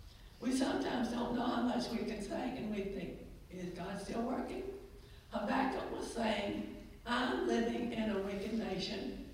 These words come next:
and you're not doing anything about it." Can you imagine talking to God like that? He did. God said he certainly was, 'cause he, because of Judah's rebellion and disobedience,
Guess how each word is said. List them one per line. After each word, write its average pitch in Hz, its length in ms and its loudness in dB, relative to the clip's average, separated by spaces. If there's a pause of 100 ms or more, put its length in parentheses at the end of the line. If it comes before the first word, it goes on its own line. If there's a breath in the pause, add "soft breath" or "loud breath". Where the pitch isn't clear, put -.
(100)
and 185 140 -6
you're 214 140 -2
not 214 260 -2
doing 208 260 -4
anything 214 380 -2
about 226 360 -4
it." 226 60 -8 (540)
Can 233 120 0
you 226 60 0
imagine 226 440 -4
talking - 380 -8
to 220 160 -8
God 208 100 -6 (180)
like 196 120 -6
that? 226 240 -8
He 233 80 0
did. 233 760 0 (960 loud breath)
God 247 420 6
said 247 480 4
he 226 200 4
certainly 190 440 0
was, 202 420 0 (340)
'cause - 200 -2
he, - 280 -4
because - 320 -2
of - 120 -2
Judah's 214 460 -2
rebellion 180 640 2
and 190 180 -2
disobedience, 220 720 0